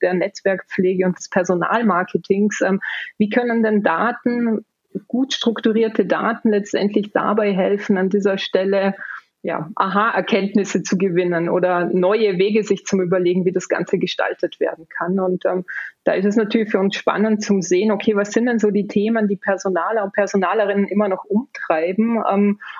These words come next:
und wir uns jetzt natürlich die Frage stellen müssen, und, ähm, was machen wir jetzt mit dem? Also was hilft uns jetzt zum Verstehen, dass die Personalentwicklung immer noch, ähm, ja, ein bisschen so hinten runterfällt? Ähm, oder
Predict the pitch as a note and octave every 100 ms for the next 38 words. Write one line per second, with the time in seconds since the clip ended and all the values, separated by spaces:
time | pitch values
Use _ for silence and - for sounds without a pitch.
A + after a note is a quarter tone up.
0 | - - G3+ G3 G3+ A3+ G#3+ G#3+ G#3 A3
1 | G#3 A3 G#3 - F#3 G#3+ G#3 G#3 G3 G3+
2 | G3+ G#3 G3 F#3+ G3 F#3+ F#3+ G3+ A3 A3+
3 | G#3+ E3+ D#3+ - E3+ - D#3+ D#3+ D#3 F3
4 | F3+ - G#3+ G#3 - G3 F#3 - - F#3
5 | - F3 - E3 F3 F#3 E3 E3 - F3
6 | F3+ E3+ E3+ E3+ F3+ F3+ - D#3+ - E3+
7 | E3+ E3+ - - - _ F3+ F3+ F3 F3
8 | F3 - - F3+ E3+ E3+ E3+ F3+ F#3 F3
9 | E3 E3+ - F#3+ F3+ F3 F3 F3 - -
10 | - F#3 F3 E3 F3 G#3 G#3 G#3 F#3+ A#3
11 | B3 F#3 - D#3 F3 G#3 - F#3 F3+ F#3
12 | F#3+ G3 F3+ F3 F#3 F3+